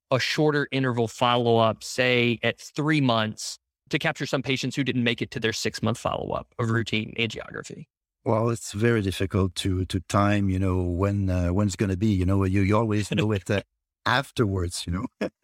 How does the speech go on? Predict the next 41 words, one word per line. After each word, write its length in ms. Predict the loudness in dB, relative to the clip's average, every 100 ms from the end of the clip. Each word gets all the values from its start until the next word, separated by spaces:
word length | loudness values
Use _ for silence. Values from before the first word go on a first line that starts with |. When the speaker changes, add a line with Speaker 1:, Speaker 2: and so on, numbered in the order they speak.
| -8
Speaker 2:
<laughs> 200 | -4 -2
Speaker 1:
I 100 | 2
know, 180 | 4 4
but 120 | 4
that 140 | 4 4
was, 120 | 4
that 180 | 2 2
was 200 | 0 2
the, 220 | 2 4
that 100 | 2
was 100 | 2
the 120 | 2 2
crux 260 | 0 2
of 60 | 0
the 80 | 2
question. 340 | 0 0 0
Like, 160 | 0 2
in, 180 | 2
in 260 | 2 0 -4
hindsight, 600 | 0 0 2 2 2 2
if 120 | 2
you 100 | 0
could, 140 | 0 0
if 120 | -2
you 120 | -2
had 160 | -2 -2
the 80 | -4
time 420 | 0 2 4 6
machine, 500 | 6 4 4 4 2 -4 -2
would 220 | 2 2
you, 80 | 4
would 160 | 4 4
you 100 | 2
have 80 |
changed 460 | 2 2 2 2 2
it? 160 | 2 2 -6 -4
Um, 380 | -2 -2 -2 -6 -10 _ _ _
I 80 | 2
get 140 | 2
it. 840 | 0 -4 -10 -10 -4 -6 -2 -4 -4
Speaker 2:
<laughs> 120 | -8